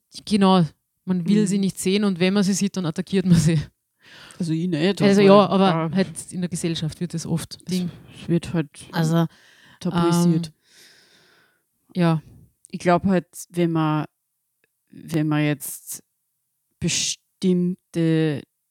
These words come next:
Speaker 2: Zukunftsthemen, äh, visualisieren will, wie wir zwar, weil wir ja einfach nur, ich schätze mir jetzt als junge Frau noch ein und will einfach, <laughs> ähm,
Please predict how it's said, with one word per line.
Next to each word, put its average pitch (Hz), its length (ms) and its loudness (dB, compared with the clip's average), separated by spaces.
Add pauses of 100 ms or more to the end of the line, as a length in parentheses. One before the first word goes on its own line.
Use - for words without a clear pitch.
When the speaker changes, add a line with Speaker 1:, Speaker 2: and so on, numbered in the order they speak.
(160)
Speaker 2:
Zukunftsthemen, 180 1300 -4
äh, 165 420 -8
visualisieren 175 760 -4
will, 180 160 -2
wie 160 160 -2
wir 214 180 0
zwar, 196 320 -2
weil 165 220 -2
wir 160 140 -2
ja 156 120 -4
einfach 151 380 -8
nur, 165 240 -4
ich 175 300 -4
schätze 180 280 -2
mir 170 60 0
jetzt 160 140 -6
als 156 140 -10
junge 175 220 -4
Frau 196 240 -4
noch 233 120 -4
ein 202 260 -2
und 185 120 -6
will 185 140 0
einfach, - 460 -4 (340)
<laughs> - 440 -10
ähm, 180 440 0